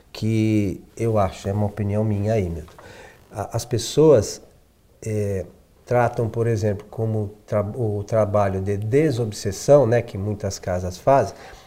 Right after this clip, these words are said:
como algo assim, "Ai, vou ajudar aquele espírito, tadinho."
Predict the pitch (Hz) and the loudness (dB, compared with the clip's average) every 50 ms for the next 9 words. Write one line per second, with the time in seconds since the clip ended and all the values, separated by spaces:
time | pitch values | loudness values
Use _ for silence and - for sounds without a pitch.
0 | - - - 185 185 180 165 165 160 165 165 147 151 143 139 - - 165 170 - | -12 -6 -2 0 2 4 6 8 8 8 8 8 4 2 0 0 -4 -6 -6 -8
1 | - - - - 196 208 202 196 196 190 185 180 175 175 170 175 185 185 175 190 | -12 -14 -8 -4 -2 0 0 0 0 0 0 0 0 -2 -2 -4 -6 -6 -6 -4
2 | 190 185 185 175 165 165 160 156 - 156 143 143 127 127 - - - 135 135 131 | -2 -2 -2 0 2 2 2 0 0 -4 -4 -4 -6 -8 -10 -12 -8 -6 -4 -4
3 | 127 127 117 117 - - - 139 139 123 110 110 110 107 101 | -2 -4 -4 -6 -6 -2 2 2 2 2 0 -2 -2 -2 -4